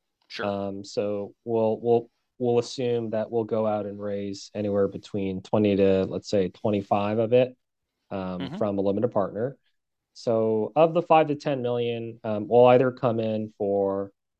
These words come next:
Speaker 2: half or less.
Speaker 1: Okay.
Speaker 2: Um, and depending on the size of the transaction, you know, our first investment that we made, we're part of a club of co-G P investors that, uh, are invested for about, uh, twelve million.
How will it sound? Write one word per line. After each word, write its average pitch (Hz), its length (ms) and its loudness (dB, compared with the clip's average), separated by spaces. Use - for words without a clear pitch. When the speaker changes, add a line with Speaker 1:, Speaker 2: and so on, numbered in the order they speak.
Speaker 2:
half 131 400 0
or 107 160 2
less. 131 480 -2
Speaker 1:
Okay. 98 260 -4
Speaker 2:
Um, 95 300 -12
and 110 200 -6
depending 143 520 -4
on 120 240 -4
the 113 60 -4
size 110 360 0
of 135 60 -4
the 127 60 -2
transaction, 135 800 -4
you 117 80 -6
know, 107 140 0
our 104 140 0
first 120 360 2
investment 110 460 -2
that 104 120 -2
we 104 140 -2
made, 98 420 -2
we're 101 280 0
part 113 320 2
of 101 80 -2
a 101 160 2
club 110 400 2
of 104 120 -2
co-G 104 340 -4
P 107 180 -8
investors 98 840 -6
that, 95 240 -8
uh, 98 140 -10
are 104 200 -6
invested 104 520 -4
for 104 180 -4
about, 98 400 -6
uh, 92 240 -12
twelve 139 220 2
million. 131 480 -4